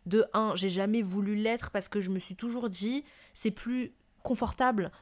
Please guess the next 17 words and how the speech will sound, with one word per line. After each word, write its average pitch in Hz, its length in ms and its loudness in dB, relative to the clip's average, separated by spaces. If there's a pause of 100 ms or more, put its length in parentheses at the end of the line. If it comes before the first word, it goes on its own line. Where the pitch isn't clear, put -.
de 190 100 2
rester, 220 720 2
euh, 175 640 0
avec 180 260 -2
un 170 80 -2
boss, 175 300 -2
avec 165 180 -4
quelqu'un 175 240 -6
qui 175 120 -8
est 165 40 -4
supérieur, 170 520 -2
et 170 100 -2
cetera, 165 400 -4
à 156 60 -2
toi, 285 280 -2
tu - 140 -8
vois. 160 220 -2